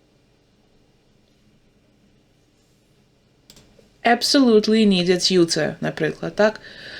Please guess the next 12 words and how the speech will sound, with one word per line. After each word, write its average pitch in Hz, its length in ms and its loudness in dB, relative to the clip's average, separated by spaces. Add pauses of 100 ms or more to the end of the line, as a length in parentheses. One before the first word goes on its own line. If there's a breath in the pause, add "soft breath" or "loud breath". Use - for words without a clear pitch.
(160 loud breath)
У 208 60 -2
мене 214 200 4
погано 202 380 0
виходить 180 340 -4
з 170 40 -6
математикою, 208 720 2
тому 185 280 -2
мені 175 260 -4
абсолютно 202 560 -2
пра-, 190 220 -4
точно 190 480 -2
потрібен, 170 440 -2